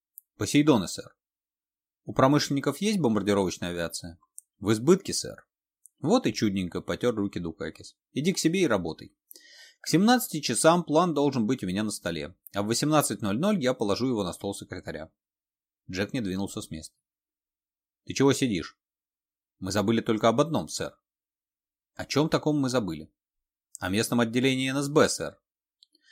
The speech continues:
Об, э, Йонасе Пештеле, Авраме Бриксе и их ребятах в количестве почти пятидесяти человек. "И вправду забыли", тяжело вздохнул Дукакис.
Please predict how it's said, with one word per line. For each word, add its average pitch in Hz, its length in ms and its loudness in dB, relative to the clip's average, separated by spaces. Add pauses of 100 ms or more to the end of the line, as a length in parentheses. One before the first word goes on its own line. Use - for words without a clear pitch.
(220)
Об, 101 280 0
э, 104 460 2
Йонасе 117 460 0
Пештеле, 85 760 -2
Авраме 107 420 4
Бриксе 156 460 0
и 101 280 -2
их 113 100 -6
ребятах 104 600 0 (320)
в - 80 -20
количестве 110 420 -2
почти 95 320 -4
пятидесяти 113 560 -6
человек. 85 540 -8 (1600)
"И 127 80 -4
вправду 180 600 8
забыли", 117 600 6
тяжело 104 360 0
вздохнул 101 400 -2
Дукакис. 98 640 -2